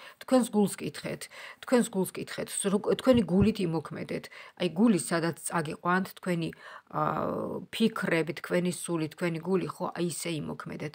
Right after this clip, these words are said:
როგორც თქვენს ცხოვრებას, ა-, ნო, ცხოვრებისთვის არის კარგი. აა, ეს, ოღონდ, ეს უნდა გათვალოთ თქვენ, სინათლისკენ უნდა იაროთ,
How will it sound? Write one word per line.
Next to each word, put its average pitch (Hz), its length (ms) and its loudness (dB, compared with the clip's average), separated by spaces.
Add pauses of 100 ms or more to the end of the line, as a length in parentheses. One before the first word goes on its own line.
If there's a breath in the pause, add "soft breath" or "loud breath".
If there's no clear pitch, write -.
როგორც 196 520 2 (160)
თქვენს 185 800 -2 (360 loud breath)
ცხოვრებას, 165 800 0 (120)
ა-, 165 320 -2
ნო, 160 280 -6
ცხოვრებისთვის 180 720 -2
არის 170 360 -4
კარგი. 156 540 -4 (340 loud breath)
აა, 165 280 2 (120)
ეს, - 200 -4 (200)
ოღონდ, 208 380 4 (420)
ეს 196 220 -2
უნდა 220 220 2
გათვალოთ 185 600 0
თქვენ, 165 280 -6
სინათლისკენ 240 960 2
უნდა 170 260 2
იაროთ, - 440 -4